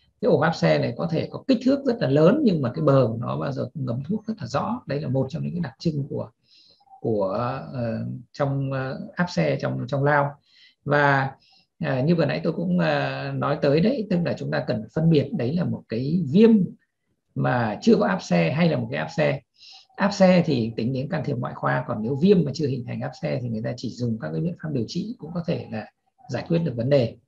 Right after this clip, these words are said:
Và các cái chẩn đoán phân biệt thì khá là nhiều. Ví dụ như là viêm đĩa đệm mà do vi khuẩn thông thường,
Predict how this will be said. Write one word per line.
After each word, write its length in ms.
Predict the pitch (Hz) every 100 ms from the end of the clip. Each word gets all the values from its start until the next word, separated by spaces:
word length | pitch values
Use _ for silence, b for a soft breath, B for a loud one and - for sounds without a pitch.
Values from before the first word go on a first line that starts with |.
| b b b b b b _ -
Và 400 | 135 135 127 127
các 120 | 208 208
cái 100 | 185
chẩn 140 | 123
đoán 140 | 120 123
phân 140 | 170
biệt 180 | 147 123
thì 260 | - 110 113
khá 280 | - 131 196
là 200 | 202 151
nhiều. 500 | 113 135 135 107 - _ _ _ -
Ví 80 | 170
dụ 180 | 240
như 380 | 185 160 156 151
là 240 | 135 123 113
viêm 200 | 151 151
đĩa 100 | 175
đệm 180 | 165 - 131
mà 80 | 101
do 180 | 135
vi 100 | 135
khuẩn 180 | 131 107
thông 160 | 139 131
thường, 400 | 147 147 117